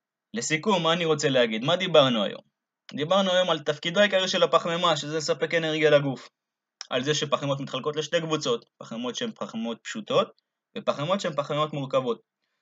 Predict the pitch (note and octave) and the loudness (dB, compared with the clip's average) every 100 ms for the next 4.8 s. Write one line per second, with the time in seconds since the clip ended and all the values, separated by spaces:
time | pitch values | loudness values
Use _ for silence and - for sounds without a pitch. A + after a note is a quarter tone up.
0 | _ _ B2 C3+ A#3 G#3+ F3 F3+ D#3+ C#3+ | _ _ -6 2 4 4 2 0 0 2
1 | D3+ C#3+ C3+ B2+ C#3+ C#3 B2 G#2+ E3 C#3+ | 2 0 0 -2 0 2 0 2 4 4
2 | G2+ A2+ C#3 D#3+ A#2 G#2 - D#3+ C3+ A#2 | 0 -2 6 8 6 2 0 2 2 -2
3 | C#3 C3+ B2 D3+ C#3 A#2+ - C#3+ D3 D3+ | -4 -6 -4 -2 -2 -2 -6 -4 0 0
4 | C3+ D3+ D#3+ D3+ C#3 B2+ B2+ C3 | 0 -2 -2 2 4 4 0 -4